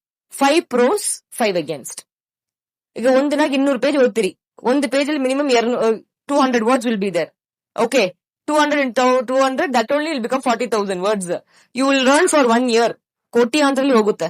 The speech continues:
You are not going to write everything in the paper. If you read two thousand, ten, twenty thousand pages, what you're going to produce at most is only ten pages, which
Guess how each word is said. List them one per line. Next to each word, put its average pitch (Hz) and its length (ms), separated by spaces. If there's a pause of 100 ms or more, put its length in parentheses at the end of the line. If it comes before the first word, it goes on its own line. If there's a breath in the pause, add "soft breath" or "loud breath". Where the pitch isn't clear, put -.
(160)
You 226 80
are 220 80
not 277 180
going 254 140
to 226 80
write 220 140
everything 196 380
in 185 60
the 165 100
paper. 151 240 (1160)
If 220 140
you 269 80
read 349 260
two 302 140
thousand, 311 500
ten, 247 160
twenty 262 280
thousand 277 300
pages, 262 300
what 262 160
you're 277 160
going 269 160
to - 80
produce 262 380
at 208 100 (120)
most 294 200
is 240 100
only 269 160 (160)
ten 262 260
pages, 175 320 (520 soft breath)
which 262 120